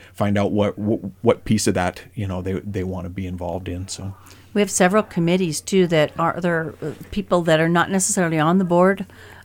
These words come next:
Speaker 2: are on these committees, and they help so much. L-, Communication and Outreach Committee that helps us write our monthly newsletters and our, uh, annual appeals, and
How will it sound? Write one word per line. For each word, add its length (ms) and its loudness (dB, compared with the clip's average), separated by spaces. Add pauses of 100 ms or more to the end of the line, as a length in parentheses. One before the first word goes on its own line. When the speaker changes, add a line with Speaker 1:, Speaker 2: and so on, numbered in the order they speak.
(140)
Speaker 2:
are 260 4
on 160 0
these 220 0
committees, 500 0
and 160 2
they 120 2
help 200 -4
so 240 0
much. 500 -2
L-, 140 -14 (160)
Communication 760 0
and 160 0
Outreach 580 -2
Committee 440 0
that 120 -8 (160)
helps 340 -4
us 280 -6 (300)
write 300 0
our 320 0 (400)
monthly 880 -2
newsletters 880 2
and 140 -2
our, 200 -10 (100)
uh, 60 -16 (200)
annual 360 2
appeals, 720 0
and 180 -2